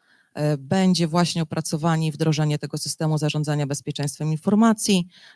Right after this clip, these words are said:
e, a także audyt tego systemu, szkolenia,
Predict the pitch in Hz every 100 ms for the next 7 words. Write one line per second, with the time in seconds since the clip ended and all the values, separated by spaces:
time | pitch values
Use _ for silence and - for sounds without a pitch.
0 | - 151 - 160 160 147 143 - 180 190
1 | 196 196 170 175 175 - 190 175 165 156
2 | 156 - - 208 190 185 175 165